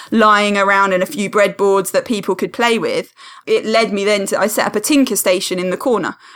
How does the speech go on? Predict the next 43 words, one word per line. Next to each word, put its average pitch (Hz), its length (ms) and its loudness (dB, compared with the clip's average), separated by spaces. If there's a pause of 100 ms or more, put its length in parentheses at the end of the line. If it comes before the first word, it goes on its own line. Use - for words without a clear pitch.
(100)
which - 220 -2
would 208 140 -2
then 196 220 2
mean 190 220 -2
that 190 160 -4
children 208 460 -2
could 208 180 -6
come 202 200 0
over 196 260 0
and 185 120 -2
see 277 300 0
something 190 360 -2
working, 220 440 0
but 170 100 -2
then 220 160 2
poke 247 340 -2
it - 200 -2
and 185 100 -4
break 208 320 0
it 226 100 2
if - 100 -4
they 190 100 4
wanted 226 360 2
to, 180 160 -2
but - 140 -4
see 226 220 -2
why 214 300 2
that 190 200 -2
suddenly 185 340 -4
stopped - 260 -4
working. - 420 -6
And 180 100 -6
there 185 60 0
was 185 100 -2
a 208 60 0
lot 214 140 2
of 185 100 -2
learning 202 460 2
that 180 120 -6
came - 220 -4
from 170 160 -8
just - 160 -8
exploring, 180 760 -2